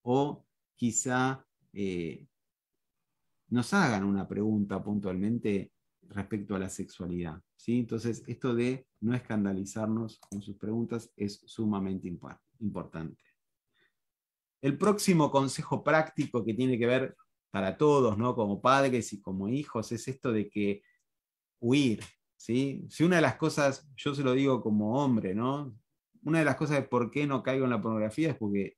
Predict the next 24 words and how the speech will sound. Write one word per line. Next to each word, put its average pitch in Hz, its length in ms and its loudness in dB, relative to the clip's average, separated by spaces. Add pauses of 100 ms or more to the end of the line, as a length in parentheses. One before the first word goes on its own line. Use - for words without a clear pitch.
(100)
huyo, 123 540 0 (340)
porque 107 260 -2
si 117 140 -2
no, 170 300 4
si 123 140 -4
la 117 160 2
tengo 170 240 4
ahí, 196 420 4
uno 135 300 0
cae, 143 320 4
¿me 90 120 -2
explico 120 460 -4
por 98 140 -8
qué? 110 160 -2
Porque 98 500 -4 (200)
son 147 200 -4
cosas 160 340 -4
que 127 200 2
te 117 260 0
atraen. 104 760 -4 (220)
Entonces, 160 500 -2 (240)
eh, 131 180 -2
no 165 180 4
exponerte 147 1120 0